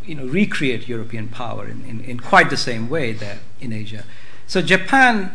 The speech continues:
at one hand, may have, uh, destroyed the chances of a, of a larger Asian confederation, which, mind you, which was always a slightly idealistic and impractical idea to begin with. But it also really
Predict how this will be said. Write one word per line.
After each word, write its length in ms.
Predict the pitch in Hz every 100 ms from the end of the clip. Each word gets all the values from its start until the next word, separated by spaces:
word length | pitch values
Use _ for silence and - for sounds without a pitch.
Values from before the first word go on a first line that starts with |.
| -
at 100 | 180 160 -
one 140 | 208
hand, 380 | 185 180 160 - - - - -
may 340 | - 165 196 190
have, 580 | 165 139 127 120 123 127
uh, 240 | 120 113
destroyed 600 | 113 135 - 214 202 170
the 60 | 135
chances 500 | - 117 104 113 107
of 240 | 107 107
a, 240 | 110 107 101 -
of 140 | 135 120
a 40 |
larger 540 | 113 120 117 107 110 110
Asian 580 | 120 110 113 110 110 113
confederation, 680 | - 82 185 185 220 226 220
which, 260 | 214 214 -
mind 280 | 202 202 185
you, 60 |
which 160 | 165 160
was 100 | 175
always 300 | 185 180 143
a 60 |
slightly 320 | 131 147 135 123
idealistic 640 | 120 127 127 123 - 104 - - - - -
and 140 | 127
impractical 720 | 131 - 160 - 139 117 117 - - - - -
idea 380 | - 156 117 123
to 80 | 120
begin 420 | 110 113 170 147
with. 180 | - - - - - - - -
But 100 | 165
it 120 | 160
also 480 | 185 220 214 147 117
really 560 | 123 147 131 117 110